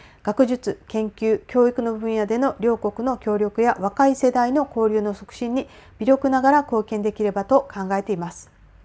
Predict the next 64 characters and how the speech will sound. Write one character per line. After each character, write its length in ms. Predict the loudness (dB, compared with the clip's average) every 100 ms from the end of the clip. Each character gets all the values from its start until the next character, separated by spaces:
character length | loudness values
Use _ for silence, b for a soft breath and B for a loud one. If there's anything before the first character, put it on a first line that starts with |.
| -20 _ b b b b b
申 80 | -2
し 80 | 0
訳 180 | 2 2
あ 40 |
り 60 | 0
ま 120 | -2
せ 100 | 0
ん 40 |
が、 100 | -2
国 180 | -2 0
王 140 | 4 4
陛 140 | 2
下 140 | -2 -4
に 60 |
と 100 | -4
っ 20 |
て 120 | 2 2
は 80 |
間 120 | 2 -4
違 40 | -4 -4
っ 60 | -2
た 100 | -2
場 160 | -4
所 100 | -2
か 120 | 0
も 160 | 2 2
し 80 | -2
れ 80 | -6
ま 140 | -4
せ 100 | -2
ん 60 | 0
が、 160 | -2 -4 -20 _ _ _ _ b b b b b
日 240 | -4 4
英 140 | 6 6
関 200 | 2 -2
係 140 | 0
は 160 | 2 2
長 260 | 0 -2 0
年、 200 | 0 -4 B B B
何 160 | -4 -2
世 140 | 0
代 180 | 2 2
に 80 | 0
も 120 | -2
わ 120 | -2
た 120 | 2 2
る 120 | 0
人 220 | -2 0
々 220 | 0 0 -2
の 140 | -4
交 200 | -2 -2
流 120 | 0
を 80 | -2
通 180 | -4 -8
じ 100 | -2
て 200 | 0 0
育 300 | -4 -8 -6
ま 140 | -4 -4
れ 80 | -2
て 180 | -2
き 120 | -4 -4
ま 120 | -4
し 60 |
た。 180 | -4 -4